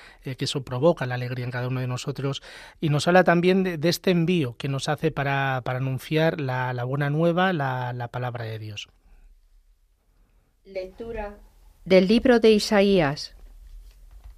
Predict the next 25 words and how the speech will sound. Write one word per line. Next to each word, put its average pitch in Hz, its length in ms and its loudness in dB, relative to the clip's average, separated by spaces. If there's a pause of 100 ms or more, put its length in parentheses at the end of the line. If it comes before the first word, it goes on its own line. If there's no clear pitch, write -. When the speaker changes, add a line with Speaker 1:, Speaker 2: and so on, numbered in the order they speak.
(240)
Speaker 2:
El 185 160 6
Espíritu 247 640 4
del 202 160 6
Señor 202 640 6 (100)
Dios 202 540 6 (440)
está 208 380 8
sobre 214 360 4
mí, 202 280 8 (760)
porque 185 300 10
el 175 80 4
Señor 196 560 6
me 226 180 10
ha 233 60 10
ungido. 233 580 4 (680)
Me 180 240 10
ha 214 80 12
enviado 220 600 10
para 175 340 6
dar 196 300 6
la 180 160 6
buena 247 360 6
noticia 202 600 4
a - 20 2
los 180 160 4
pobres, 151 640 2